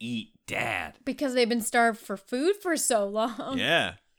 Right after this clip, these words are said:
Speaker 1: But in, like, one final, uh, like, "Okay, fine, like, you love these fucking things, why don't you lay with them forever?" He taxidermies his father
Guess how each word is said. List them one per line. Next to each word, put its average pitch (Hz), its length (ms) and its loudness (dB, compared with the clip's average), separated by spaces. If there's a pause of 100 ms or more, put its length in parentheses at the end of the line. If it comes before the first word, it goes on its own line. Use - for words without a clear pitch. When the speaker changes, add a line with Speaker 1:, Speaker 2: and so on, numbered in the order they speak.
(220)
Speaker 1:
But 165 140 6
in, 165 100 4
like, 160 180 2
one 151 300 2
final, 135 680 -2
uh, 110 440 -2
like, 104 240 -4
"Okay, 127 260 -4
fine, 117 500 -2
like, 104 200 -6
you 117 120 -6
love 113 260 -2
these 104 180 -6
fucking 104 360 -6
things, 98 420 -6
why 104 120 -2
don't 104 120 -4
you 98 100 -6
lay 98 220 -4
with 101 160 -8
them 101 160 -10
forever?" 101 500 -8
He 110 140 -8
taxidermies 113 840 -4
his 101 200 -12
father 104 600 -4